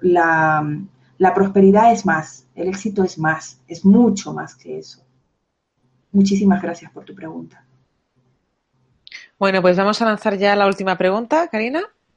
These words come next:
Speaker 1: Muchas gracias, sí.
Speaker 2: Sí, dice Diana desde España, ¿cómo, mm, o qué aconsejas para el autosabotaje y el bloqueo, para eliminarlo?
Speaker 1: Para eliminar el autosabotaje y el bloqueo,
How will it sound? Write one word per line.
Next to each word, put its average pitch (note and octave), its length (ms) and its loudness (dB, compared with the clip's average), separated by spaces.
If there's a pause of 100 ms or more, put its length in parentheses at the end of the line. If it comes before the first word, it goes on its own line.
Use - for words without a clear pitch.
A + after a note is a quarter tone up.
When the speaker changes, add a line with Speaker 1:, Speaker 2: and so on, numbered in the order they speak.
(180)
Speaker 1:
Muchas G3+ 260 -2
gracias, E3+ 320 -8
sí. G3 180 -4 (240)
Speaker 2:
Sí, - 260 -4
dice G3 300 0
Diana G3+ 300 0
desde F#3 260 -2
España, E3+ 640 -4
¿cómo, A#3 720 0
mm, G#3+ 320 -12
o F#3 160 -2
qué G3 120 -2
aconsejas A3 680 -6
para F3+ 260 0
el F3 80 0
autosabotaje F3 1120 -4
y F#3+ 200 -4
el E3+ 180 -2
bloqueo, D#3+ 500 -4 (540)
para E3 160 -2
eliminarlo? E3 580 -6 (1500)
Speaker 1:
Para F#3 220 2
eliminar F#3+ 440 2
el D4+ 100 2
autosabotaje G#3 840 -4
y C#4 120 -2
el G#3+ 100 -2
bloqueo, F3 840 -4